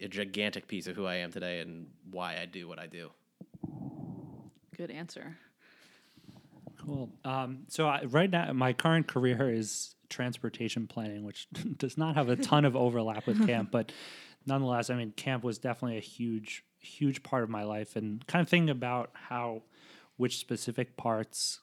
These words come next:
Speaker 3: kind of stayed with me. I think that it was a big part in helping me deal with, um, in, in col-, the college experience of kind of going away, being away from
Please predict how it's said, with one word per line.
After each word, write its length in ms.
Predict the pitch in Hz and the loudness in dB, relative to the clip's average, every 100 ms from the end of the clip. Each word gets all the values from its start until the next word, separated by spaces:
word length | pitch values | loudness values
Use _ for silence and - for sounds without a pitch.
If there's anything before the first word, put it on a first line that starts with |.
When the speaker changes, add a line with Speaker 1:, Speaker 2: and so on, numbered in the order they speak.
| _ - | _ -6
Speaker 3:
kind 160 | 113 | -4
of 60 | 107 | -2
stayed 340 | - 110 107 | -2 0 0
with 140 | 104 120 | 0 0
me. 180 | 107 | -2
I 120 | 104 107 | -2 -4
think 260 | - 139 139 | 0 2 4
that 280 | 113 - - - - - - _ | 2 0 -12 -20 -20 -20 -20 _
it 60 | 131 | 4
was 160 | 131 127 | 6 6
a 80 | |
big 400 | 110 135 135 139 - | 4 4 4 4 -2
part 300 | 135 131 123 | 0 0 0
in 160 | 113 | -4
helping 880 | 104 117 117 127 120 120 117 110 107 - | -2 -2 0 0 0 2 0 -2 -4 -2
me 200 | 117 110 | 0 -2
deal 360 | 98 113 110 | -2 0 2
with, 200 | 110 107 101 _ _ | 2 -2 -4 _ _
um, 520 | 107 98 95 92 95 - _ _ _ _ _ - | -6 -4 -6 -10 -14 -16 _ _ _ _ _ -4
in, 360 | 117 107 127 - - | -2 -2 -6 -10 -6
in 200 | 113 98 _ _ _ _ - | -6 -6 _ _ _ _ -10
col-, 300 | - 113 - | 0 0 2
the 80 | 123 | 0
college 380 | - 117 131 151 | 2 4 4 2
experience 460 | - 156 165 175 | 0 0 0 0
of 80 | 151 | -2
kind 180 | - 117 | 2 0
of 140 | 104 | 0
going 320 | 104 113 117 117 | 0 2 2 2
away, 460 | 104 104 107 113 | 0 0 0 0
being 300 | 110 110 113 | 2 2 2
away 320 | 107 104 104 107 | 2 0 0 0
from 640 | - 113 107 104 101 | -2 -4 -4 -4 -6